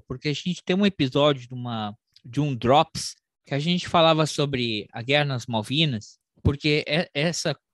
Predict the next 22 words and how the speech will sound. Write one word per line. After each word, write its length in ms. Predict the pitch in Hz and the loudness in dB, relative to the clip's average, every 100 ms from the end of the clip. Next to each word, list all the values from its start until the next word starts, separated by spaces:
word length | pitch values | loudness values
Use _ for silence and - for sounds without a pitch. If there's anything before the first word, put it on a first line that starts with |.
| _ - | _ 0
coisa 260 | 160 151 | 2 2
ficou 340 | 143 143 - 135 | -2 -6 -4 -6
tão 380 | - 190 254 214 | 2 4 6 4
intensificada, 1200 | 151 127 139 127 139 110 127 - 165 165 123 104 _ _ _ | 2 0 -2 -2 -6 -10 -8 0 2 2 -2 -12 _ _ _
mas 560 | 143 151 156 - - - | 0 2 2 0 -10 -16
só 800 | - - 190 214 254 240 220 165 _ _ _ - | -18 -10 -2 0 0 0 -2 -4 _ _ _ -8
há 200 | 151 143 | -6 -2
dois 420 | 139 214 247 190 | 2 4 4 2
anos 260 | 202 185 | 0 0
atrás, 680 | 139 - 131 185 240 - - _ _ | -4 -4 -2 0 -2 -6 -12 _ _
não 120 | 120 | -6
é? 160 | 139 156 | -4 -4
Há 160 | 117 120 - _ _ - | -6 -8 -10 _ _ -6
dois 240 | 123 131 | -4 -2
an-, 120 | 135 - | -6 -10
um 220 | 165 208 | -6 -2
ano, 220 | 240 180 - _ _ | -2 -4 -12 _ _
quase 440 | - 262 294 214 | 0 2 4 0
quarenta 440 | 185 175 190 220 190 | 0 2 2 2 0
anos 240 | 190 165 | 0 -2
depois, 680 | 139 120 151 196 247 - - _ _ _ | -4 -2 2 2 0 -4 -12 _ _ _
a, 440 | 123 135 131 123 | -6 -2 0 -2